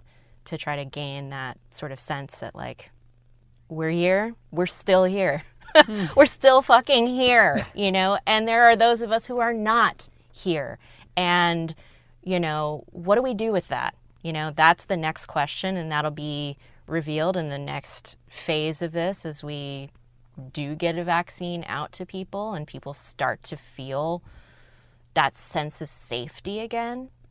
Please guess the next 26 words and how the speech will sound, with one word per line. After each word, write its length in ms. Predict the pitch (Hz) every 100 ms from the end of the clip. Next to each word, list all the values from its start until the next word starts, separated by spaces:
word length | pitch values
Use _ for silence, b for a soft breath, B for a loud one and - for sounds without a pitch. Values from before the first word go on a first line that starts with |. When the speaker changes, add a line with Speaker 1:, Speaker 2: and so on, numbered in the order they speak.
| - -
Speaker 1:
But 180 | 165 170
until 340 | 160 - 160
that 180 | 160 -
point, 420 | - 294 311 - - - _
we 240 | 170 175 170
need 240 | 175 175
to 80 | 196
maintain. 580 | 196 214 262 311 190 - - - -
And 140 | 165
we 100 | 165
need 220 | 160 160
to 100 | 175
be, 440 | 160 165 165 170 160 -
you 100 | 165
know, 240 | 151 165
sort 240 | - 165 165
of, 80 |
like, 380 | 160 160 160 - b b b b b b - 175 -
getting 440 | 196 202 247 247
as 140 | 190
many 260 | 180 180 170
tools 580 | - 185 175 165 151 147
as 160 | 143
we 140 | 147 135
can 640 | 175 156 147 131 127 127 - - -
to 680 | - 165 147 143 139 135